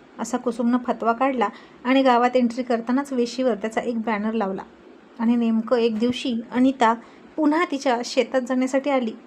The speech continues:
शेतात फिरली आणि मुलींना भेटण्यासाठी निघाली. तिची मुलींकडे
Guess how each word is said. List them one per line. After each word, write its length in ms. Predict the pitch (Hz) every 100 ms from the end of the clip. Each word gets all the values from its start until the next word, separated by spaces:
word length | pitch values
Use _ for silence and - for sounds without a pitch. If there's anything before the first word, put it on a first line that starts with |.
| - - - - -
शेतात 280 | 208 214 214 -
फिरली 300 | 311 302 226
आणि 200 | 226 254
मुलींना 440 | 262 269 330 330
भेटण्यासाठी 580 | 294 277 240 247 220 277
निघाली. 400 | 269 247 220 196 - - - - - - - - - - - - - - - - - - - - - - - - - - - - - - - - - -
तिची 220 | 277 320
मुलींकडे 640 | 320 311 277 294 285 220